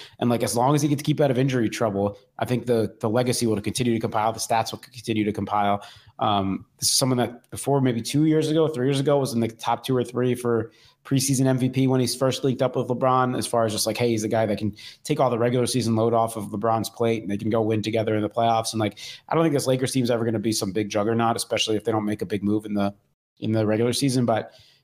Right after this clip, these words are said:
the Lakers are such a national team that garners every night national media attention that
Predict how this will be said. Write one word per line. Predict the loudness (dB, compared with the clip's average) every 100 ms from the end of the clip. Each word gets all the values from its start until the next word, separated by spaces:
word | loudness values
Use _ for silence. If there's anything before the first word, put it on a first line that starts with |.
| _ -20 -20 _
the | 2
Lakers | 4 4 2
are | 2
such | 2 2 2
a | 2
national | 2 0 0 0
team | 0 0
that | 2
garners | 2 0 -2 -4
every | -2 0 2
night | 2 0
national | 0 0 0
media | 2 0
attention | 0 0 0
that | 0 0